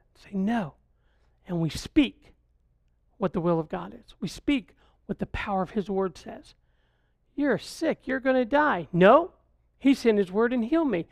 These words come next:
"You're a loser." No, I'm, I'm a royal priest. I'm a chosen generation.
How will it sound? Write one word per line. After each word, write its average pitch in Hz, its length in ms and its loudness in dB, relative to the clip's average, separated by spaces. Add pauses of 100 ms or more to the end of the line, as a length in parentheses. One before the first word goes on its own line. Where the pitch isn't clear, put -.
(280)
"You're 294 260 4
a 254 40 4
loser." 277 320 6
No, 254 440 4 (640)
I'm, 285 180 -2
I'm 294 220 -2
a 208 80 0
royal 233 260 4
priest. 320 340 0
I'm 294 160 4
a 277 40 4
chosen 262 480 2
generation. 302 640 0